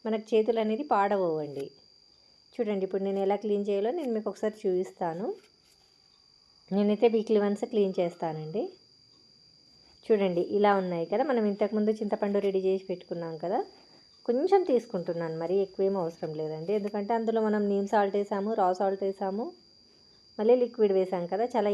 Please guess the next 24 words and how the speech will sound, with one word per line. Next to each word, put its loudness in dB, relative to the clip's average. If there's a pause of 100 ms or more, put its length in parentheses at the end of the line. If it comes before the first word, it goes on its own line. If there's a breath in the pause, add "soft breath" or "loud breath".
(180)
ఈజీగా 2
జిడ్డు 0
అనేది 0
వదిలిపోతుంది. -2 (580 soft breath)
చూసారా -2
ఎంత -2 (100)
బ్లాక్‌గా 2
ఉన్నాయి? -2
వీటిని -2
ఇప్పుడు -6
మంచిగా -4
తళతళ -2 (100)
మెరిసేలాగా -4
చేద్దాము. -4 (560 soft breath)
చాలా 6 (160)
ఈజీగా, 0
మనం -2 (100)
గట్టిగా -2
రుద్దాల్సిన 0
అవసరం -4
కూడా 0
లేదు. -2 (140)
చూసారా, -4 (560 loud breath)
ఇలా -2